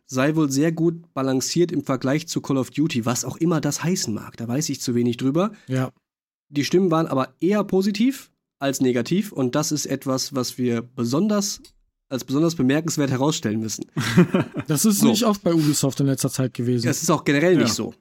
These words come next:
Speaker 1: Nicht
Speaker 2: Stimmt.
Speaker 1: so oft, ne? Vor allen Dingen für so ein ambitioniertes Ding wie, wir wollen ein neuer Shooter sein, der so gut ist wie Call of
Speaker 2: Ja.
Speaker 1: Duty oder vielleicht sogar besser. Keine Ahnung. Es kommt ja
Speaker 3: Mhm.
Speaker 1: auch nicht alle zwei Jahre ein neuer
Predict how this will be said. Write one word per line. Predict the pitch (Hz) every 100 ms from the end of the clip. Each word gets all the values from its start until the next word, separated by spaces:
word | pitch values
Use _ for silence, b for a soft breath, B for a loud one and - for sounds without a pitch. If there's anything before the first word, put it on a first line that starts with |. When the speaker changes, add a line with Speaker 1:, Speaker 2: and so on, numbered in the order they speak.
| _ _
Speaker 1:
Nicht | 120 110
Speaker 2:
Stimmt. | 175 127
Speaker 1:
so | -
oft, |
ne? | 151 160
Vor | 131
allen | 147
Dingen | 165
für | 170 160 139
so | 135
ein | 131
ambitioniertes | 143 135 139 147 151
Ding | 139 139
wie, | 131 127
wir | 120
wollen | 131 135
ein | 123 120
neuer | 123 117
Shooter | - 175 131
sein, | 120 110 120
der | 120 117
so | 120
gut | 117 127
ist | 120
wie | 120
Call | 120 117
of |
Speaker 2:
Ja. | 123
Speaker 1:
Duty | 175 160 143
oder | 147 131 120
vielleicht | 123 110 107
sogar | 117 110
besser. | 175 - 135 196 B B B _ _
Keine | 131 127 127
Ahnung. | 170 101 - _ _
Es | - -
kommt | 160 156
ja |
Speaker 3:
Mhm. | 139
Speaker 1:
auch | 135
nicht | 135
alle | 139
zwei | 127 131
Jahre | 127 135 127
ein | 127
neuer | 123 120 117 113